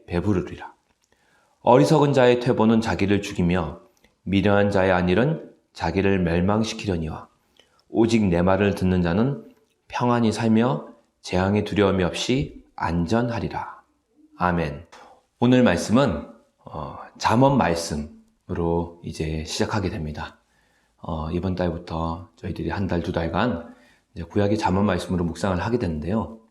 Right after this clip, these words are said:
어, 잠언이란 뜻은, 예, 바늘잠 또 말씀언입니다. 즉, 바늘로, 어, 찌르는 말씀,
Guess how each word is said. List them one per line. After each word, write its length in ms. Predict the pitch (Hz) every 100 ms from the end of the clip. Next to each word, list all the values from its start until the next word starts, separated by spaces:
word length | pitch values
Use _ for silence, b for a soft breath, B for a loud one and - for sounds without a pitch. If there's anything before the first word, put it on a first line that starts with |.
| _ - b b b b b
어, 280 | 87 80 85
잠언이란 1120 | - 101 123 135 135 135 131 127 120 110 104
뜻은, 600 | 95 90 143 131 80 - - _ _ -
예, 500 | 82 76 73 71 - -
바늘잠 1200 | - 92 110 110 107 101 98 87 85 92 123 165 - _ -
또 120 | 82
말씀언입니다. 1200 | 82 80 76 - 90 87 95 78 80 - 78 87
즉, 340 | - 101 - b b b b b b
바늘로, 1080 | - 120 147 139 117 110 123 87 - - _ -
어, 280 | 82 80
찌르는 460 | - 127 117 113 104
말씀, 560 | 82 76 - 85 76